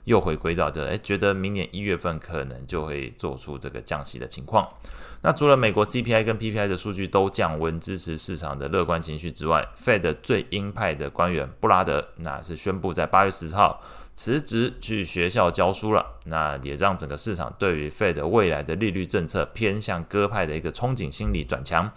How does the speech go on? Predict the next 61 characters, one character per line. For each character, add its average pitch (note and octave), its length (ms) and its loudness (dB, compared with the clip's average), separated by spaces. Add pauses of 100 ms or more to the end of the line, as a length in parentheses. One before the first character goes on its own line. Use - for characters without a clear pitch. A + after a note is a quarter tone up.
(240)
加 G#2 240 4
重 A2+ 300 2
美 D#2 240 -2
债 F#2 180 4
利 E2+ 180 0
率 E2+ 160 -4
昨 D2+ 240 -4
天 D#2+ 200 -4
续 F#2 260 -4
跌 C2+ 160 -4
的 C#2+ 100 -4
一 D2 60 -4
个 C#2+ 80 -4
情 C2+ 180 -10
况。 G2 240 2 (440)
在 C3+ 200 6
债 C3 180 6
券 B2 160 2
型 A2 160 -4
E G2+ 80 -2
T G#2 100 0
F F#2 120 0
的 F2 100 4
变-， F2 520 2
价 A2 140 4
格 F2+ 120 4
变 G2 140 2
化 F#2+ 140 6
上， F#2 240 2 (140)
美 F2 180 -2
国 F2+ 240 4
投 F2+ 280 0
资 A2+ 180 -4
等 F2+ 160 2
级 E2 100 -2
债 F2+ 140 0
券 F2 240 -2
E F2 60 -6
T F2+ 180 0
FL E2 320 -4
Q G2+ 140 -4
D G2+ 240 -4
上 F2+ 220 0
涨 D2+ 200 -2
零 D#2+ 100 -2
点 D#2 160 -4
七 E2 240 -6
一 E2 80 -2
percent， - 360 -2 (200)
美 D2+ 200 -6
国 D#2+ 180 -4
高 G2+ 220 4
收 G2 220 4
益 F2+ 80 0
债 D#2+ 200 0
的 C#2+ 100 -6
E E2 120 -6
T F2 180 -2
FH F2+ 340 -4
Y G2 120 4
G A2 260 -2